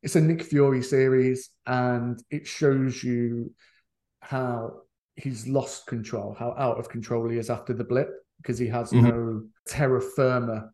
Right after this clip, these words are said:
Speaker 1: reputation anymore. There's no shield, there's no Avengers. It's very much him. Of course, he can't call the Avengers because, and this is stated in the series, because what happens if a Skrull gets a hold of a Captain America and then goes to China and starts a war?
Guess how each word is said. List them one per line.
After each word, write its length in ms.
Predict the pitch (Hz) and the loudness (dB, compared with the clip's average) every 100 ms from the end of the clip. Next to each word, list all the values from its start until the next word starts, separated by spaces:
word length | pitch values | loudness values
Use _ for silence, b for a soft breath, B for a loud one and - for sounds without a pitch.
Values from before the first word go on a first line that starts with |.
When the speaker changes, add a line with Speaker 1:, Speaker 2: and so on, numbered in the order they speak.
| - | -8
Speaker 1:
reputation 920 | 131 - - 120 - 131 127 - 113 | -6 -6 -6 -6 0 0 0 -6 -10
anymore. 440 | 123 117 117 107 123 | -10 -10 -10 -10 -10
There's 160 | 120 | -6
no 120 | 127 | -4
shield, 460 | 120 - 143 139 135 | -2 2 4 4 0
there's 160 | 120 120 | -6 -8
no 80 | |
Avengers. 680 | 117 113 135 131 120 123 117 | -4 -2 -2 -2 -2 -2 -2
It's 140 | 120 | -6
very 240 | 123 131 123 | -2 0 0
much 240 | 120 - | -2 -6
him. 380 | - 127 120 117 - _ - | -2 0 0 -6 -12 _ -6
Of 140 | 156 | -4
course, 220 | - 147 143 | 2 2 2
he 60 | |
can't 240 | 127 151 - | 0 0 2
call 140 | 135 | 0
the 100 | 123 | 2
Avengers 520 | 123 127 123 123 113 | 2 0 0 -2 -4
because, 520 | - 127 - 120 117 123 | -8 -6 -2 0 0 -4
and 80 | |
this 120 | 123 127 | -4 -6
is 100 | - | -4
stated 340 | 131 127 123 | -2 -2 -6
in 120 | 120 | -10
the 40 | 110 | -6
series, 520 | 156 160 131 123 120 | 2 4 4 4 2
because 420 | - 123 117 110 - _ - | -4 -2 -2 -2 -10 _ 4
what 180 | 156 | 4
happens 280 | 139 135 123 | 4 0 -2
if 80 | 120 | -4
a 40 | |
Skrull 380 | 127 - 131 123 | -8 0 2 2
gets 220 | 127 - | 0 -4
a 60 | 123 | -2
hold 180 | 123 120 | -2 -2
of 60 | |
a 40 | 117 | -4
Captain 360 | 127 120 - | -4 -6 -4
America 460 | 127 151 147 - 120 - _ _ _ _ _ - | 0 2 2 0 -4 -4 _ _ _ _ _ -2
and 200 | 135 127 | 2 4
then 180 | 135 120 | 2 4
goes 220 | 123 - | 2 0
to 100 | 104 | -4
China 380 | - 120 117 117 | -4 -2 -2 -4
and 120 | 110 | -4
starts 380 | - 113 113 120 | -2 -2 -2 -2
a 40 | |
war? 380 | 120 120 117 | 0 0 -2